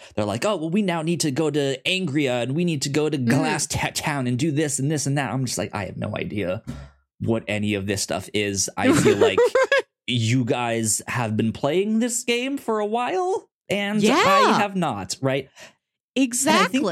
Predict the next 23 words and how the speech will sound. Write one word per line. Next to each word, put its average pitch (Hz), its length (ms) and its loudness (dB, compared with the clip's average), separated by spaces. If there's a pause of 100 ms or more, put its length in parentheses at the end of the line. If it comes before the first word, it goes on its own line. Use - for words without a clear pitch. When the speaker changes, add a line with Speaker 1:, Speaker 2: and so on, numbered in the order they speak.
(120)
Speaker 1:
that's, - 240 -8 (180)
now 165 560 0
that 180 140 -4
you 151 140 0
mention 127 720 0
that, 110 340 -4
it, 123 260 -4
like, 110 380 -4 (400)
<sighs> - 300 -8
like, - 240 -4
I, 117 160 -2 (380)
<laughs> - 380 -8
as 110 200 -2
dumb 110 480 -2
as 110 180 0
this 101 160 0
<laughs> 101 600 -4
sounds, 110 440 -2 (200)
I 107 80 -2
feel 202 160 -2
like 208 160 -2
I 170 120 -4
forgot 92 640 -4